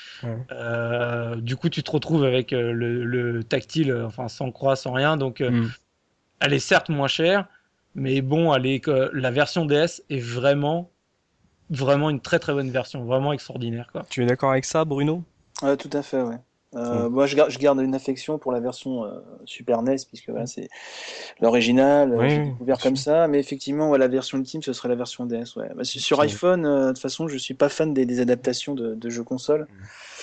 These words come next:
Speaker 3: Je préfère les gameplays qui sont vraiment étudiés pour, pour le tactile, donc effectivement, sur iPhone, je, je, bon, pour moi, ça n'a pas,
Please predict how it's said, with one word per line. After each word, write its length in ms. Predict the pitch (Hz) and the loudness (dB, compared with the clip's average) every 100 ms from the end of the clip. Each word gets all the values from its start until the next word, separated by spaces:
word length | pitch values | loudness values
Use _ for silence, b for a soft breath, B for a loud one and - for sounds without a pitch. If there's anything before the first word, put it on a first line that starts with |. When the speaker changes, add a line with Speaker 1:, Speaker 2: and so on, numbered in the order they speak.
| B B B B B B | B B B B B B
Speaker 3:
Je 60 | - 147 | 2 4
préfère 160 | 147 | 6
les 100 | 143 | 6
gameplays 320 | 143 147 151 | 6 4 4
qui 120 | 156 139 | 0 -2
sont 120 | 131 | -2
vraiment 220 | 131 139 | 0 2
étudiés 400 | 139 131 135 139 | 0 -2 -4 -6
pour, 260 | 143 127 117 | -6 -8 -6
pour 120 | 139 | -8
le 60 | 131 | -4
tactile, 300 | 131 127 151 | -4 -4 -2
donc 200 | 139 131 | -2 -2
effectivement, 460 | 131 135 143 147 | -4 -4 0 0
sur 220 | 156 - 131 | 2 2 0
iPhone, 300 | 135 151 147 | 0 -2 -2
je, 100 | 127 | -4
je, 180 | 120 123 | -6 -10
bon, 320 | 113 113 127 | -10 -10 -10
pour 160 | 131 | -4
moi, 140 | 131 135 | -2 -2
ça 100 | 127 | -2
n'a 440 | 123 113 113 113 - | -2 -2 -4 -8 -4
pas, 380 | 127 120 120 | -2 0 -4